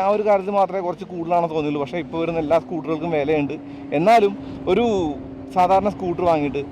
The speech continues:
for example, ഒരു ഹീറോ ഡെസ്റ്റിനി മേടിച്ചിട്ട് ഒരു ഒന്ന് പത്തിനൊക്കെ എക്സ് ഷോറൂം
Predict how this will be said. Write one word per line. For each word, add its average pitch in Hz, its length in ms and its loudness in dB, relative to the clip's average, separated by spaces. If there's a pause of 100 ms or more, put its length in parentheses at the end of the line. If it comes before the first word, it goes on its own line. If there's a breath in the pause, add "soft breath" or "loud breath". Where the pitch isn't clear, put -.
(120)
for 170 180 4
example, 143 320 -2
ഒരു 139 120 -4
ഹീറോ 147 280 0
ഡെസ്റ്റിനി 151 380 -2
മേടിച്ചിട്ട് 113 380 -4 (840 loud breath)
ഒരു 214 120 2 (440)
ഒന്ന് 202 180 0
പത്തിനൊക്കെ 185 360 -4
എക്സ് 156 140 -10
ഷോറൂം 180 220 -2